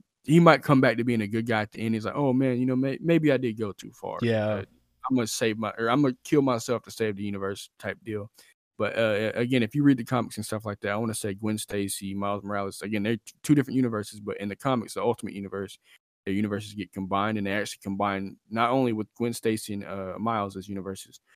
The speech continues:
Speaker 1: but, uh, they, they get combined with the regular Marvel Universe. So I wanna say they all coexist at the same time, but I don't know how they're gonna do that with this many Spider-Man, dude. Like, it's a lot. Um,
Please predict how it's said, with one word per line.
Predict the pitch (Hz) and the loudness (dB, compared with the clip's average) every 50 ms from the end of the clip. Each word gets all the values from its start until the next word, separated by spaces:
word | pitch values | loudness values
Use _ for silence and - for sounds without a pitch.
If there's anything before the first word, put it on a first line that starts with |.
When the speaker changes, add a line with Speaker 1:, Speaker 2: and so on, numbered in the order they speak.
| _ _ _ _ _ _ | _ _ _ _ _ _
Speaker 1:
but, | - 104 95 - | -6 -4 -4 -2
uh, | 95 95 95 92 | -2 -2 -2 -4
they, | 98 95 104 | -6 -4 0
they | 113 120 117 | 0 0 2
get | 107 92 | 0 -2
combined | - 110 101 104 104 101 | -4 -4 -4 -2 -2 -2
with | 98 - | -4 -6
the | - 98 | -6 -2
regular | 107 113 117 117 107 101 | 0 0 0 0 -2 -4
Marvel | 98 98 95 95 98 95 | -4 -4 -4 -6 -6 -6
Universe. | 95 95 95 95 98 92 92 - - - - _ | -6 -6 -6 -6 -6 -6 -8 -8 -12 -16 -16 _
So | - - - 98 98 92 92 87 87 - _ _ _ _ _ _ _ _ _ _ _ _ - - | -14 -8 -4 -2 -2 -2 -2 -4 -6 -10 _ _ _ _ _ _ _ _ _ _ _ _ -4 0
I | 107 104 | 2 2
wanna | 110 120 123 113 | 2 2 2 0
say | - 107 104 | 0 -2 -2
they | 98 98 98 98 98 - _ | -2 -2 -2 -4 -6 -8 _
all | - 110 110 104 101 | -4 -2 0 0 -2
coexist | - - - 110 98 95 98 110 107 - - | -4 -4 -4 -4 -4 -4 -4 -4 -6 -6 -6
at | 95 - | -8 -10
the | - 98 | -10 -10
same | - - 104 101 98 95 95 | -8 -6 -4 -4 -2 -4 -6
time, | - - 110 110 107 98 92 90 90 87 - _ _ _ _ _ _ _ _ _ _ _ | -6 -6 -4 -2 -2 -2 -2 -4 -6 -10 -12 _ _ _ _ _ _ _ _ _ _ _
but | - - | 4 6
I | 165 | 6
don't | 139 131 139 | 6 6 6
know | 139 127 | 4 4
how | 120 131 123 | 4 4 4
they're | 127 | 4
gonna | 123 117 113 | 2 2 2
do | 123 127 | 2 2
that | 120 110 98 | 2 2 2
with | 101 98 - - | 0 -2 -2 0
this | - 135 123 - - | 2 2 2 2 2
many | 120 117 107 107 | 2 2 2 0
Spider-Man, | - - - 120 123 139 131 120 110 107 101 101 101 101 | -4 0 4 4 6 6 6 4 2 2 0 0 -2 -2
dude. | 92 101 104 101 107 | -2 -4 -4 -2 -2
Like, | 98 98 123 | -4 -4 -4
it's | 123 117 - | -6 -4 -4
a | 104 101 | -4 -2
lot. | 101 104 110 123 120 110 107 - _ _ 101 | 0 0 2 2 2 0 -2 -6 _ _ -8
Um, | 107 104 98 95 92 92 95 107 | -6 -6 -6 -6 -8 -10 -12 -18